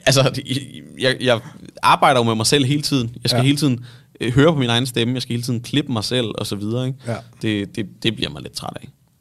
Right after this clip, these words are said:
Speaker 2: Er der, øh, er der i udsigt, at du skal have noget hjælp på et tidspunkt?
Speaker 1: Øh, til at klippe og sådan nogle ting?
Speaker 2: Ja, eller sådan generelt.
Speaker 1: Jeg har overvejet det, men, men lige på sociale medier, der synes jeg, at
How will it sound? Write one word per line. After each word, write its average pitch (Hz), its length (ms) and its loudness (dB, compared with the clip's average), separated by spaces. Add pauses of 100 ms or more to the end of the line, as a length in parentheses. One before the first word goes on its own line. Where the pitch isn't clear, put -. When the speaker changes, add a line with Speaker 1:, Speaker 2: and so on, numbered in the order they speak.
(240)
Speaker 2:
Er 123 80 -4
der, 110 180 0
øh, 104 360 -2
er 107 80 -12
der 107 160 -4
i 117 80 0
udsigt, 170 360 0
at 135 120 -2
du 123 80 -2
skal 117 180 -4
have 123 60 2
noget 135 140 2
hjælp 135 180 0
på 147 60 -4
et 131 60 -6
tidspunkt? 143 300 -8 (960)
Speaker 1:
Øh, 101 400 0
til 131 140 2
at 120 60 2
klippe 180 340 0
og 127 100 -4
sådan 139 100 -4
nogle 135 160 -4
ting? 117 100 0
Speaker 2:
Ja, 127 160 2
eller 123 140 2
sådan 117 220 -2
generelt. 117 420 -4 (840)
Speaker 1:
Jeg - 80 -8
har 151 120 -4
overvejet 147 540 2
det, 107 200 -6
men, 107 320 0 (100)
men 104 200 -4
lige 175 100 -4
på 165 100 -6
sociale 120 360 -2
medier, 123 320 -4
der 120 200 0 (400)
synes - 280 -6
jeg, 104 280 0 (200)
at 98 100 -6